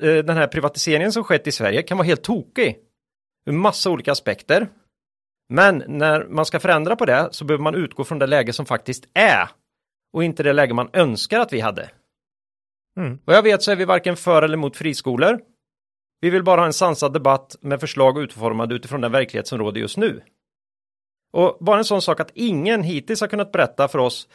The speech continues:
Speaker 1: vad som faktiskt menas med vinstförbud
Speaker 2: Mm.
Speaker 1: i den här friskolekontexten. Är det förbud att ha vinst på sista raden i resultaträkningen? Eller är det utdelningsförbud man menar?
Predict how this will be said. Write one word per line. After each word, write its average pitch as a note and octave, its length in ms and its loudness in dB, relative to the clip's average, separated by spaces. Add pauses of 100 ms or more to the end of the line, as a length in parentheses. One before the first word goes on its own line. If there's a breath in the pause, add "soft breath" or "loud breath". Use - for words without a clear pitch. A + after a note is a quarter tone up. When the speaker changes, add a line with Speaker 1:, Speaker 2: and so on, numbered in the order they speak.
(140)
Speaker 1:
vad C#3+ 140 0
som E3 100 -2
faktiskt - 360 -4
menas E3 500 -2
med G3 180 -2
vinstförbud A2+ 760 -4 (320)
Speaker 2:
Mm. B2+ 280 -8 (240)
Speaker 1:
i C#3+ 280 0
den C#3+ 160 2
här A#2 300 2
friskolekontexten. A2+ 1040 -6 (720)
Är D3 100 0
det D3+ 80 2
förbud C3 460 -2
att A#2+ 220 -4
ha B2+ 120 -2
vinst A#2 360 -4
på C3 100 -6
sista B2+ 320 -2
raden A2 300 0
i - 20 0
resultaträkningen? A#2+ 840 -2 (920)
Eller B3 220 4
är A#3+ 120 4
det A#3 140 2
utdelningsförbud C3+ 840 0
man A#3+ 140 0
menar? - 320 -4